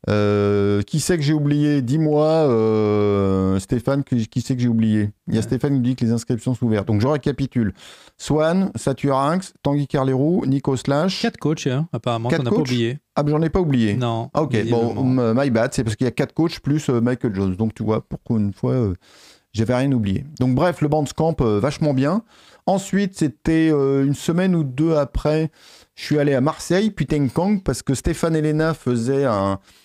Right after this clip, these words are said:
Speaker 1: un concert
Speaker 2: Concert,
Speaker 1: pour les
Speaker 2: ouais.
Speaker 1: quinze ans de, de sa marque, où il y avait du très beau monde, hein, puisqu'il y avait du,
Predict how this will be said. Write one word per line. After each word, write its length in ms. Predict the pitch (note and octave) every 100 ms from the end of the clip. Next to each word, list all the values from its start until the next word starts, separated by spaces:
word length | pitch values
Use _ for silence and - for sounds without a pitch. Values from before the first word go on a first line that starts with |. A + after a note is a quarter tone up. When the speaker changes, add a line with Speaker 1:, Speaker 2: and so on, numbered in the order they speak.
| _
Speaker 1:
un 100 | A#2+
concert 400 | A#2 C#3 - C#3+
Speaker 2:
Concert, 100 | C3+
Speaker 1:
pour 80 | A#2
les 80 | A2+
Speaker 2:
ouais. 60 |
Speaker 1:
quinze 260 | A2 D#3+ C#3+
ans 160 | D#3
de, 380 | D3+ A#2 A2 G#2+
de 120 | G#2+
sa 180 | A#2 B2+
marque, 320 | G#2+ A#2+ -
où 40 | A2
il 60 |
y 60 | G#2
avait 100 | A2
du 140 | A2
très 180 | G2+ C3+
beau 160 | B2 A2+
monde, 300 | A2+ D#3 C#3+
hein, 160 | G#2
puisqu'il 300 | B2 - -
y 20 | G2+
avait 120 | G#2
du, 220 | G2 F#2+